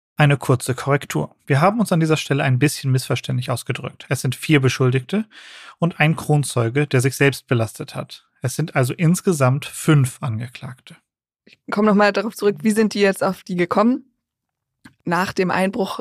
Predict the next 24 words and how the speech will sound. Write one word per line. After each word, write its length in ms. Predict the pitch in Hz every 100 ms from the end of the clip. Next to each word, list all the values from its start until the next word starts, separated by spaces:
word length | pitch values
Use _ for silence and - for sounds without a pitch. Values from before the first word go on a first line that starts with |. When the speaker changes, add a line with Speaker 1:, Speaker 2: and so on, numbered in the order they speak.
| -
Speaker 2:
ähm, 360 | 175 170 220 -
haben 200 | 190 185
die 120 | 180
natürlich 600 | 175 - 185 180 180 - _ _ _ _ _ _ _ _ _ _ _
auch 360 | - 180 196 -
relativ 600 | 190 185 185 190 180 - -
schnell 320 | - 185 190
die 180 | 185 180
Fragen 340 | - 180 196
sich 180 | 185 -
gestellt, 500 | 180 - 175 175 -
wie 140 | 170
wir, 340 | 185 202 202 175
warum 440 | 175 175 180 175
haben 260 | 180 180 180
diese 280 | 175 170
Sicherheitsleute 1120 | 170 180 - 190 180 - - 175 180 - 175 - - - _
einen 240 | - 180 180
Transponder? 760 | - 175 175 - 202 214 196 185
Was 160 | -
sind 180 | 226 208
das 160 | 233 -
für 140 | 220
Sicherheitsleute? 960 | 226 220 226 208 208 - 214 208 208